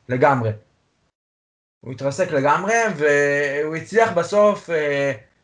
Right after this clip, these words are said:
אה, זאת אומרת, לצאת מזה, אבל, אה,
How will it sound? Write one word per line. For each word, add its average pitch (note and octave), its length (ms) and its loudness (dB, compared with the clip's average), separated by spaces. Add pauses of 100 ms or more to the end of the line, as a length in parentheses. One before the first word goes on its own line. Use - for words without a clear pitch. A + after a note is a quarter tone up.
(480)
אה, C3 960 -4 (560)
זאת A2+ 120 -4
אומרת, C3+ 320 4
לצאת F#3+ 340 2
מזה, A#2 360 -2
אבל, A2 420 -2
אה, A2+ 360 -4